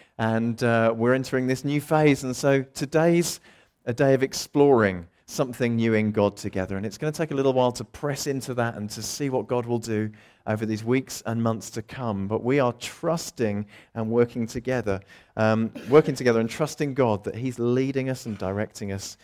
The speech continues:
at each step. This is a spiritually significant day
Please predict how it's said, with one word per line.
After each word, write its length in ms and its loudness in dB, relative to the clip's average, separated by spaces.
at 160 -4
each 380 -6
step. 460 -6
This 280 2
is 200 0
a 380 6
spiritually 720 0
significant 1080 -6
day 380 -4